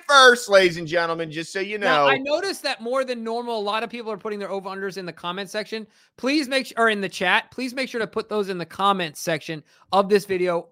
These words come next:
Speaker 2: or message us in any of these, uh, uh, social media handles above Glenn's head because these
Speaker 1: Yep.
Speaker 2: submissions that you make right now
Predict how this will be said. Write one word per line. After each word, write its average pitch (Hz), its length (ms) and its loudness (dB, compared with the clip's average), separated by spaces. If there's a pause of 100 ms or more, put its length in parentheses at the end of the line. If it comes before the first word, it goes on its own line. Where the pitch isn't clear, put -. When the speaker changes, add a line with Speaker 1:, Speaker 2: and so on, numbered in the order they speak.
Speaker 2:
or 240 300 6
message 202 400 -2
us 185 180 -2
in 175 80 -10
any 185 240 -4
of 180 60 -8
these, 170 240 -6 (340)
uh, 156 500 -2 (120)
uh, 165 100 0
social 185 300 -4
media 180 180 -4
handles 165 240 -6
above 156 300 -4
Glenn's 160 260 -8
head 170 260 -6
because 165 240 -6
these 190 220 -6
Speaker 1:
Yep. - 80 -6
Speaker 2:
submissions 202 440 -6
that 175 100 -8
you 170 80 -10
make 185 180 -8
right 175 160 -6
now 254 300 -2